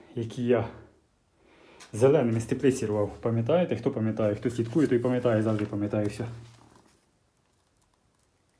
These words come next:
Аксіома, сорт Аксіома. Тверденький, класні, це ж, ну, все зелене було, червоних там не було. Уявляєте, яка картина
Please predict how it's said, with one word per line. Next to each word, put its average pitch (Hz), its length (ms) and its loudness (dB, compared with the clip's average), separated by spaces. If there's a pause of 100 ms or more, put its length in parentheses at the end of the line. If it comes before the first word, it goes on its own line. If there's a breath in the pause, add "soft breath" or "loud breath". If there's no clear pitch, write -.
(1700 loud breath)
Аксіома, 117 560 0
сорт 123 200 -4
Аксіома. 135 520 0 (560 loud breath)
Тверденький, 131 640 4
класні, 127 460 0
це 127 120 -2
ж, - 180 -6
ну, 160 200 6
все 151 240 0
зелене 135 300 2
було, 101 240 -6
червоних 123 380 -2
там 117 120 -2
не 117 80 0
було. 107 280 -4 (1500 loud breath)
Уявляєте, 120 500 2
яка 110 180 -4
картина 113 440 -4